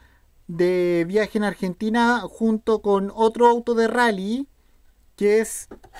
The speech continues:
este que ven, eh, que están viendo en pantalla ahora, que yo ya lo revisé. Este también es un auto de rally y al igual que el otro que le acabo de mostrar, también lo compré en Argentina.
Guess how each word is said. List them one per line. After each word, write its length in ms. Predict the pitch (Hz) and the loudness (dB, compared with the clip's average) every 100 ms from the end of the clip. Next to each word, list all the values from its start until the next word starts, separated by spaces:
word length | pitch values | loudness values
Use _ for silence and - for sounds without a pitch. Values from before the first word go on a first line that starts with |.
| - - _ - - - _ | -20 -20 _ -20 -20 -20 _
este 460 | 226 233 - 185 208 | -2 -2 -2 -4 -4
que 140 | 208 | -4
ven, 220 | 190 202 196 | -4 -4 -4
eh, 320 | 190 185 170 | -4 -6 -8
que 80 | 190 | -10
están 200 | - 196 | -8 -6
viendo 200 | 196 185 | -4 -6
en 80 | 170 | -6
pantalla 420 | 170 165 202 202 | -6 -4 -4 0
ahora, 240 | 208 226 | 0 0
que 180 | 220 196 | -4 -8
yo 280 | 180 190 190 | -6 -4 -4
ya 220 | 180 190 | -4 -4
lo 140 | 180 180 | -4 -4
revisé. 680 | 180 160 147 - 233 214 262 - - - - - - - - - - _ _ _ - | -8 -10 -10 -4 0 0 -2 -6 -16 -20 -20 -20 -20 -20 -20 -20 -20 _ _ _ -2
Este 340 | 202 - 226 | -2 0 0
también 300 | 220 196 220 | 0 -2 0
es 160 | 226 - | -2 0
un 80 | 240 | 0
auto 240 | 233 240 | 0 0
de 100 | 240 | 0
rally 460 | 240 247 247 247 226 | 2 0 0 -4 -8
y 520 | 214 202 190 190 185 | -8 -6 -6 -6 -2
al 140 | 180 185 | 0 -2
igual 340 | 185 214 208 | -2 -2 -2
que 120 | 208 | -2
el 80 | 196 | 0
otro 320 | 220 226 233 | 0 0 -2
que 140 | 233 226 | 0 0
le 100 | 226 | 0
acabo 320 | 226 220 226 | 0 -2 0
de 80 | 233 | 0
mostrar, 580 | 226 233 247 240 254 - _ _ _ _ | 0 -2 0 0 0 -6 _ _ _ _
también 380 | 190 185 190 220 | -4 -2 0 0
lo 120 | 220 | 0
compré 300 | 233 220 240 | -2 0 0
en 100 | 233 | 0
Argentina. 840 | 226 - 220 - 226 170 160 240 | -2 -2 -4 -2 -2 -2 -2 -2